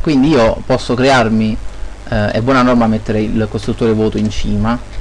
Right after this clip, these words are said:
cos-, giusto per, eh, logica,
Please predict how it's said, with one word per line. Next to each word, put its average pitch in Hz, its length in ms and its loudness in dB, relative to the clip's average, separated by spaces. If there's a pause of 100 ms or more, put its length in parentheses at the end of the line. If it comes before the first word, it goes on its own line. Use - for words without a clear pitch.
(540)
cos-, - 240 -8
giusto - 280 -8
per, 104 260 -2
eh, 104 200 -2 (1600)
logica, 117 540 -4